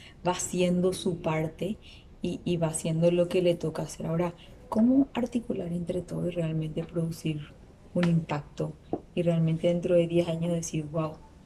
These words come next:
estamos siendo los mejores de Latinoamérica en esto", como ya lo hicimos en otros sectores. Lo hicimos en el fútbol,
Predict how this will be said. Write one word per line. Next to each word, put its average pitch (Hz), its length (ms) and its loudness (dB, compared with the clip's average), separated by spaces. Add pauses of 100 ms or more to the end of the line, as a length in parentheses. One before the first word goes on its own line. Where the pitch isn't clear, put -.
(440)
estamos 165 420 0
siendo 165 320 0
los 170 160 0
mejores 160 380 -4
de 165 60 -2
Latinoamérica 170 680 -6
en 180 140 -10
esto", - 240 -10 (360)
como 202 240 0
ya 202 140 4
lo 190 80 4
hicimos 208 540 2
en 156 100 -2
otros 147 280 -6
sectores. - 580 -6 (360)
Lo 180 80 6
hicimos 190 440 6
en 202 80 4
el 190 140 -2
fútbol, 175 640 2